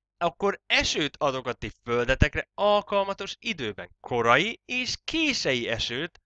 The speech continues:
azaz nem reggeli és esti, hanem korai, azaz tavaszi és kései, azaz téli esőt, hogy betakaríthasd a te gabonádat, borodat és olajodat.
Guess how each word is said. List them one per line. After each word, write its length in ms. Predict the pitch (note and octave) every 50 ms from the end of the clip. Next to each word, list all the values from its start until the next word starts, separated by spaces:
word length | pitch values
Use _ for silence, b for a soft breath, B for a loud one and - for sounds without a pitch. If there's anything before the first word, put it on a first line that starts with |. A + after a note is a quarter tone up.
| _ _
azaz 240 | - D3+ C#3+ D3 C3+
nem 180 | D3 D#3 C#3 A#2+
reggeli 380 | B2 B2+ A#2+ G#2+ A2+ A2+ A2
és 140 | A2 G#2 -
esti, 320 | - C#3+ C#3+ B2+ - -
hanem 200 | A2 G#2+ G#2 F#2+ - -
korai, 320 | - F3 E3+ C3+ A2+ G#2
azaz 260 | G2 G2 G2 F#2+ -
tavaszi 420 | - - C#3 A#2+ A2+ A2 - - G2+
és 120 | F#2+ - -
kései, 460 | - - C3 A#2+ A2+ G2+ - A2 G2+
azaz 320 | F#2+ G2 F2 F#2 - - - -
téli 320 | - F3+ F3 D3+ B2+ A2
esőt, 340 | G#2 G#2 - - C3 D3 - _ _ _ _ _ _ _ _ _ _ _ _ _ _ _ _ _ _ _ _ _ _ - - -
hogy 160 | - A#3 -
betakaríthasd 720 | - G#3 F#3 - C#3+ - C3+ B2 A#2 A2 - G#2 G#2 F#2+
a 60 | G2+
te 180 | - - G2+ F2+ F#2+
gabonádat, 680 | - A#2+ B2+ C#3+ G3+ G#3+ A3+ A3 G#3+ G#3+ G#3 G3+ D#3+ A2+
borodat 420 | - A2+ A2+ B2+ C#3 E3+ F3+ -
és 140 | G3 F#3 -
olajodat. 480 | A#3 G#3+ F#3+ D3+ A#2+ A2 G#2 F#2+ -